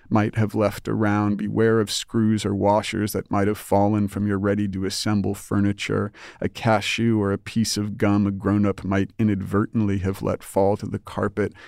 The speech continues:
where your child will crawl. And, perhaps most important, you must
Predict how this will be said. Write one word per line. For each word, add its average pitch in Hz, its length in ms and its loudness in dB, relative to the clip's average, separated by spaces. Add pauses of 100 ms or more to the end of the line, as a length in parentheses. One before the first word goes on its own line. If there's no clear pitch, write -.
where 101 100 2
your 98 140 4
child 101 500 0
will 95 220 -2
crawl. 101 560 0
And, 110 380 0 (240)
perhaps 104 480 -2
most 104 340 -2
important, 113 640 -2 (220)
you 117 120 6
must 104 300 2